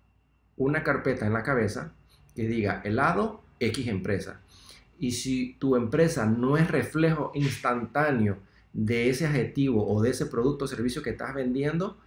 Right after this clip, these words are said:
tienes que comenzar a cambiar el estilo, porque si no te va a ir muy mal.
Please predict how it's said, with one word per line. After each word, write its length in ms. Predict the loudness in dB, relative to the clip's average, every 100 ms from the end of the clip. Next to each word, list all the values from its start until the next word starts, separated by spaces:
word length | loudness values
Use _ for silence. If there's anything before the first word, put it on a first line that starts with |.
| _ _ _ _ _ _ _
tienes 280 | 2 2
que 60 | 2
comenzar 600 | 2 2 2 0 -2 -4
a 140 | -6 -4
cambiar 520 | -2 0 0 0 -4 -4
el 120 | -4
estilo, 520 | -4 -2 0 0 -4 -12 _ _
porque 320 | -6 -4 -4
si 160 | -4 -2
no 220 | -2 -2
te 100 | -2
va 160 | -2 0
a 60 |
ir 120 | 0 0
muy 180 | 0
mal. 220 | 0 -2